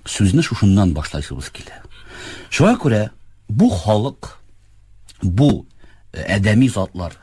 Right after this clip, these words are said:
һәлак булып беткәч, Аллаһ Субхана ва Тәгалә күк әһелләренә, ягъни фәрештәләргә әйтә:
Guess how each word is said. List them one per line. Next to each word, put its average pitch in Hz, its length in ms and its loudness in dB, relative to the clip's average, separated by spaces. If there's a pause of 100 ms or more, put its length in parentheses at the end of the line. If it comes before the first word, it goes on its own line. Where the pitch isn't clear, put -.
һәлак 87 300 -2
булып 76 280 -4
беткәч, - 600 -6 (760)
Аллаһ 107 380 2
Субхана 113 560 0
ва 82 160 0
Тәгалә 101 520 -2 (220)
күк - 420 -2
әһелләренә, 82 800 0
ягъни 87 500 0 (300)
фәрештәләргә 80 1000 0
әйтә: 80 440 -2